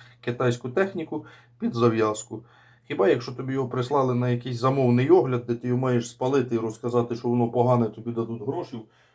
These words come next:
тоді можна валити на всю. Якщо ти купив пристрій для себе, китайський, цього краще не розум-, не робити і розуміти, що пристрій все ж таки китайський. О. Тепер, чи, друзі, що далі ми робимо як професіонали?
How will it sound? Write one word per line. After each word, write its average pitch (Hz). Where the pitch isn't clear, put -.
тоді 123
можна 131
валити 117
на 113
всю. 104
Якщо 123
ти 131
купив 127
пристрій 135
для 147
себе, 180
китайський, 156
цього 143
краще 123
не 113
розум-, 117
не 147
робити 113
і 110
розуміти, 120
що 110
пристрій 127
все 120
ж 120
таки -
китайський. 107
О. 107
Тепер, 170
чи, 165
друзі, 147
що 151
далі 123
ми 110
робимо 107
як 107
професіонали? 110